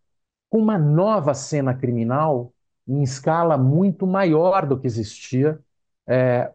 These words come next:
diante dos imensos desafios que são as vidas nas cidades, né? É,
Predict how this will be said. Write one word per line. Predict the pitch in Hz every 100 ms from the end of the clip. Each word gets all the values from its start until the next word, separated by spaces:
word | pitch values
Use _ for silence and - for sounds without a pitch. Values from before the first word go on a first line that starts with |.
| -
diante | 127 107 151 151
dos | 147 147 151
imensos | 151 160 208 220 - 135 107
desafios | 131 117 104 - 135 151 156 - _ _ _ _ -
que |
são | 143 - 147
as | 156 101
vidas | 123 139 120 123
nas | 110
cidades, | - 107 101 95 98 113
né? | 131 156 156 _ _ _ -
É, | 123 117 113 110 104